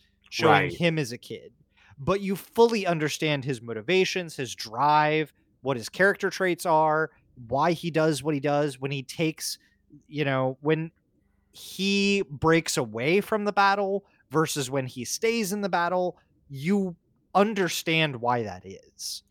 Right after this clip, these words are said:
Speaker 2: Right.
Speaker 1: Even though, in my opinion, you have less character development for him than you did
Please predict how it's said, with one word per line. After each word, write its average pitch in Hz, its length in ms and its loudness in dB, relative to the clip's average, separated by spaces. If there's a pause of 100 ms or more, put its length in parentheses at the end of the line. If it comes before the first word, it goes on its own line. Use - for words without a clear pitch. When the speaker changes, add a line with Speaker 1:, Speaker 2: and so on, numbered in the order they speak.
(140)
Speaker 2:
Right. 87 300 -2
Speaker 1:
Even 190 240 4
though, 170 280 8
in 160 180 -4
my 151 100 0
opinion, 147 340 -2
you 143 140 -2
have 135 220 0
less 123 500 -4
character 180 460 0
development 110 600 -8
for 117 160 -10
him 104 380 -10 (320)
than 139 240 -4
you 127 120 -2
did 120 460 0